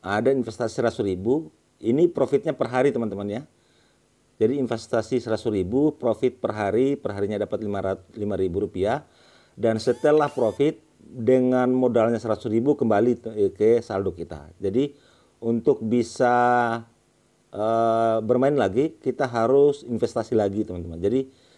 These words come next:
kita tidak perlu ragu di sini karena profitnya setiap hari. Setiap hari, ya, saldo yang kita investasikan kembali ke saldo kita. Jadi setiap hari itu kalau kita mau tarik, ya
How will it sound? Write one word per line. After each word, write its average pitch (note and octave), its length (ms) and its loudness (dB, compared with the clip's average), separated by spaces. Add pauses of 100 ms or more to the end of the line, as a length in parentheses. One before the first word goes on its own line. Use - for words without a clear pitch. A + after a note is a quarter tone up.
(140)
kita C3+ 200 -2
tidak C#3 240 2
perlu C3 240 4
ragu A#2 280 2
di G#2+ 80 -6
sini G#2+ 200 -4
karena B2 400 -4
profitnya B2 480 -4
setiap G#2 400 -6
hari. E2+ 240 -8
Setiap G2 440 -8
hari, C#3 520 -2 (480)
ya, G2 560 0
saldo G2 280 0
yang G2 120 0
kita F#2+ 200 -8
investasikan G#2 640 -6
kembali G2 440 -2
ke F#2 80 -8
saldo E2+ 360 -4
kita. D#2+ 440 -10
Jadi A2 440 -2 (380)
setiap G2 400 -4
hari F#2+ 400 -4
itu A#2+ 160 -4
kalau G#2+ 160 0
kita G#2+ 160 -8
mau G#2 160 -4
tarik, G2+ 320 -6
ya D#2 240 -4